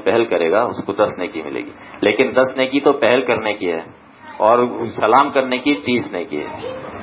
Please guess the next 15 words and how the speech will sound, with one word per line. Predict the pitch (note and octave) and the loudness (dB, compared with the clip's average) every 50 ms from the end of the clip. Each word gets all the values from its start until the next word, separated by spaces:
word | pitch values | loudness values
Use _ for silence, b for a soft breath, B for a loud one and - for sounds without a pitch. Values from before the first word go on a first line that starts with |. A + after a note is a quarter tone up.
| - - - | -10 -2 2
تیس | C3 - - - - | 2 2 2 0 -2
نیکی۔ | F2 E2 - - - - | -2 -2 -2 -4 -4 0
السلام | E2 F#2+ F#2+ - A#2+ G#2+ A2 A#2 A#2 A#2+ | 0 0 0 2 2 4 4 4 4 4
علیکم | A#2+ A#2+ B2 B2 A#2+ B2 B2+ B2+ | 2 4 2 2 0 -2 -4 0
بولا، | A#2+ B2+ C3 C3+ B2+ | 2 4 4 4 4
دس | - - - - - - | 2 -2 -12 -18 -18 -14
نیکی | A#2 A2+ - A#2 A#2 | -14 -12 -8 -8 -6
ملی، | A#2+ A#2+ - - - - - - - - - - | -6 -6 -6 -8 -14 -20 -20 -20 -20 -18 -6 0
ورحمۃ | F#2 G#2 A2+ A2+ A2 A2+ G#2+ - | 2 2 2 2 0 -2 0 0
اللہ | A#2 A2+ A2+ A#2+ B2 B2 A#2+ - - F#2 | 2 2 4 4 4 4 2 0 -2 -4
دس | F#2 F#2 - | -4 -4 -4
نیکی | A2+ A2 G#2+ G#2+ A2+ A2+ | -6 -6 -6 -2 0 2
الگ، | A2 A2+ B2 B2 A#2+ - - - - - - | 2 4 2 0 0 -6 -18 -20 -20 -20 -14
اور | - - F2 F#2 F#2+ | -4 0 2 2 2
وبرکاتہ | F#2+ F#2 G2 G2 G2 G2 F#2+ G2 F#2+ - G2 G2 - - | 4 2 2 2 2 2 2 2 2 2 0 2 2 0